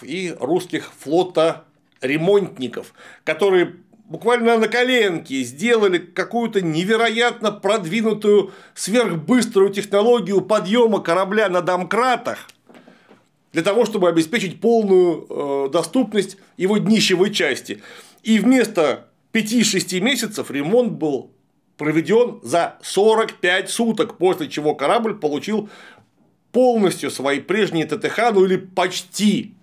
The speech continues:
прежние Т Т Х. То есть это был, считай, капитальный ремонт серьезно изуродованного судна за полтора месяца, вместо минимум пяти. Десятого октября Ташкент был полностью в строю, и вскоре он снова был привлечен к боевым походам.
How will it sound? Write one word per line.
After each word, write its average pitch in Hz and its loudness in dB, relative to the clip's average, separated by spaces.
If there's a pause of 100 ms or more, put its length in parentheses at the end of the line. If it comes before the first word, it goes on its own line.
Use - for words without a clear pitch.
прежние 165 0
Т 151 0
Т 165 -2
Х. - -2 (240)
То - -4
есть 151 -2
это 190 0
был, 180 2
считай, 190 -2
капитальный 170 -4
ремонт 170 0
серьезно 160 0
изуродованного 139 -2
судна 180 -4
за 139 -4
полтора 160 0
месяца, 127 -8 (260)
вместо 196 0
минимум 156 -2
пяти. 143 -10 (540)
Десятого 185 0
октября 170 0
Ташкент 170 -2
был 156 -2
полностью 185 2
в - -12
строю, 233 -2
и 220 2
вскоре 269 2
он 180 2
снова 226 2
был 180 2
привлечен 160 0
к 156 -8
боевым 165 2
походам. 131 -2